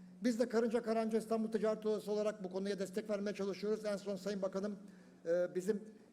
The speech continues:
bir-, Bilişim Teknoloji Komi-, Bil-, Bilişim Teknolojileri Komitemizle beraber Digito diye bir proje devreye soktuk.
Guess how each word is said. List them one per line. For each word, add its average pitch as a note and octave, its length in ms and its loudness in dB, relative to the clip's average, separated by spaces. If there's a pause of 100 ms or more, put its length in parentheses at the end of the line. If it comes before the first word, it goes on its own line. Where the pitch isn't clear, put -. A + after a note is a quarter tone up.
bir-, F#3 220 2
Bilişim F#3+ 280 2
Teknoloji F#3+ 460 0
Komi-, F#3 560 -4
Bil-, - 400 -8
Bilişim F3+ 320 0
Teknolojileri F3+ 580 -2
Komitemizle F3+ 500 0
beraber E3 380 0 (500)
Digito F#3 400 4
diye F#3 200 0
bir F3+ 160 -2
proje F#3+ 320 0
devreye D3 280 4
soktuk. F#3 440 -4